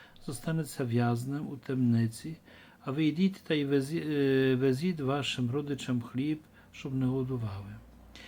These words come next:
Та приведіть до мене вашого найменшого брата. Тоді справдяться, е, справдяться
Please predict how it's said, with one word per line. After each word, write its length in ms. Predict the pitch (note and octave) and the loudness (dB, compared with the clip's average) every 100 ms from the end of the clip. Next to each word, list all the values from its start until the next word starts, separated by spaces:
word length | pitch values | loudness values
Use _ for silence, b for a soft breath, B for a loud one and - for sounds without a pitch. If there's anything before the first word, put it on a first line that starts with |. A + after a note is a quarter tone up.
| B B | B B
Та 140 | - C#3 | -6 -4
приведіть 420 | D#3 D3 F3 F3 | -2 0 2 2
до 120 | E3 | 2
мене 220 | D#3+ E3 | 2 0
вашого 420 | C#3+ D3+ - D3+ | 0 -2 -4 -4
найменшого 640 | C#3 D3 C#3+ D3 G#2+ C#3+ C3 | -2 -2 0 -2 -2 -2 0
брата. 520 | A#2 G#2+ G#2 - - - - B B B - | 0 -2 -4 -10 -16 -20 -20 B B B -16
Тоді 260 | D3 C3+ C#3+ | -8 -2 -2
справдяться, 840 | A#2+ - - C3+ C3+ C#3 C3 - | -4 -12 -4 -2 0 -2 -2 -4
е, 260 | D3 C#3 C3 | -2 0 0
справдяться 880 | A#2 - C3+ C#3 C3 C#3 A#2+ C#3+ C3+ | -2 -6 0 2 4 2 2 -4 -6